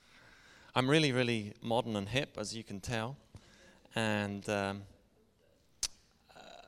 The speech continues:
if you're, if you're new or nearly new or just checking us out, y-,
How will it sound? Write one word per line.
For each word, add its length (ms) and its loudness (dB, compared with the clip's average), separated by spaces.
if 180 -8
you're, 300 0
if 180 -4
you're 140 2
new 540 -2
or 100 0
nearly 320 0
new 400 -2
or 40 -8
just 200 -8
checking 300 -4
us 180 -6
out, 320 -4
y-, 140 -16